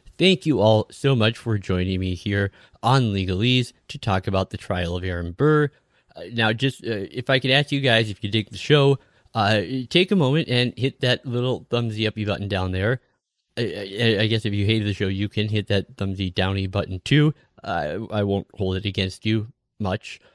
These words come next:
Uh, and please do, uh, leave a comment letting me know what you think about this. Where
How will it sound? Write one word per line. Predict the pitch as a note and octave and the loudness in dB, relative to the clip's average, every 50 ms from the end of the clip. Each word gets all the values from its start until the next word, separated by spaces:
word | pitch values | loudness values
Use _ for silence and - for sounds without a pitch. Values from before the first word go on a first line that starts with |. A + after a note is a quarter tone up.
| _ _ _ _ _ _ _ _ _ _ _ | _ _ _ _ _ _ _ _ _ _ _
Uh, | - A#2+ A#2+ A#2 A#2 A#2 A#2 A#2 - _ _ _ _ - | -4 0 2 4 4 4 2 0 -2 _ _ _ _ 2
and | D#3+ D#3+ E3 F#3 F3+ - _ _ _ _ _ _ _ _ - | 4 4 4 4 2 -2 _ _ _ _ _ _ _ _ -6
please | - G#3 A3+ A3+ E3+ | 0 2 2 2 2
do, | - - C3 B2+ B2+ B2 B2 - _ _ _ _ _ _ | 0 0 0 0 2 0 -2 -4 _ _ _ _ _ _
uh, | - - - - | -8 -8 -8 -6
leave | C#3 C3+ C#3 F3 G3 G3 F3 | -6 -2 0 2 2 2 2
a | E3+ | 0
comment | - - - C3 A#2 A2 A2+ A2 A#2 C#3 - - _ _ _ _ _ _ _ _ - | -2 -2 -4 -2 0 0 2 0 0 0 -2 -6 _ _ _ _ _ _ _ _ -12
letting | B2 C3+ C#3 C3+ C#3+ D#3 F3 F3+ G3 G3 F#3 | -8 -6 -4 -2 0 0 2 2 2 2 2
me | F3 E3+ E3 D#3 | 2 2 2 2
know | C3+ B2+ | 2 2
what | C3+ C#3 - | 0 0 -2
you | - B2+ B2 | -2 -4 -2
think | - D#3 D#3 C#3 | -2 -2 -2 0
about | B2+ A2+ G2+ F2+ F2 - | 0 0 0 0 0 -2
this. | - E2+ E2 - - | -4 -6 -6 -6 -8
Where | G#2+ A2+ G#2+ A2 A#2+ C3 C#3+ E3 F3 F#3+ F#3+ F#3+ G3 G3 F3+ | -10 -8 -8 -6 -4 0 2 2 4 4 4 4 2 2 0